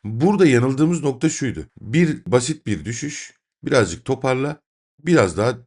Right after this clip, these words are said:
basit bir düşüş. Yani aslında bu iki dalganın bu şekilde basit bir zigzag ya da basit bir flat şeklinde olmasını beklemek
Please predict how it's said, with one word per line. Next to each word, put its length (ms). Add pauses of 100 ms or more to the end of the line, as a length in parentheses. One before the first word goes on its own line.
(300)
basit 340
bir 140
düşüş. 440 (520)
Yani 300
aslında 500 (300)
bu 260
iki 280
dalganın 600 (300)
bu 140
şekilde 680 (440)
basit 580
bir 100
zigzag 580 (380)
ya 120
da 160 (100)
basit 360
bir 80
flat 380
şeklinde 680 (480)
olmasını 760
beklemek 460